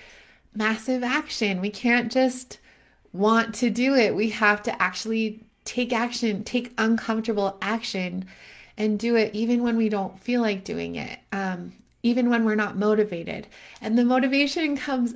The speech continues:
after. And when you start to experience all the benefits, and then it becomes the principle of more begets more. It gets easier and easier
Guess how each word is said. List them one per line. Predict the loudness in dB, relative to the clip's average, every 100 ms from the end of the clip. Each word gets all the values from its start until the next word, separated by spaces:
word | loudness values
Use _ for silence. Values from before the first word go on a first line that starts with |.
| -6
after. | -6 -4 -4 -4 -4 -10 -14 -4
And | 0 0 0
when | 2 4
you | 4
start | 2 0 0
to | -2
experience | -4 -6 -4 0 2 2 0
all | -2
the | -2
benefits, | -2 2 2 2 -2 -2 -8 -6
and | -2
then | 2 2
it | 0 -2
becomes | -6 -4 -4 -4 -4 -8 -10 -14 -20 -20 -20 -20 _ -2
the | -2
principle | 2 0 2 2 4 4
of | 4
more | 0 0
begets | 2 0 -2 -4
more. | 0 0
It | 0
gets | -4 -6 -4
easier | 0 0 2 2 2
and | 0 -2 -4 0
easier | 2 4 4 4 4 2